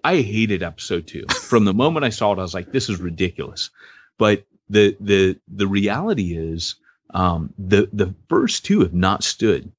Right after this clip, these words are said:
the test of time like the original trilogy. They just don't hold up. They didn't have that, that magic that the original trilogy did.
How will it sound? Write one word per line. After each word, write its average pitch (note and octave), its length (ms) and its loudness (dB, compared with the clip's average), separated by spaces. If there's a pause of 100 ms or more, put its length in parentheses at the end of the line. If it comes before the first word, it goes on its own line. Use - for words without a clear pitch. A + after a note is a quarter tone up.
the - 100 0
test F#2 320 -2
of F2 120 -2
time F#2+ 300 0
like E2+ 180 -6
the F2 140 2
original E2+ 440 -2
trilogy. E2+ 480 -2
They G2 160 6
just G#2+ 460 2
don't G#2+ 340 4 (520)
hold A#2 360 4
up. A2+ 260 2
They F#2 120 -6
didn't A2 260 0
have A2 380 -4
that, F2 360 -2 (360)
that F#2+ 200 -2
magic F#2+ 760 -2 (100)
that F#2+ 200 -8
the G2 120 2
original G2 460 0
trilogy E2+ 500 -2
did. E2+ 420 2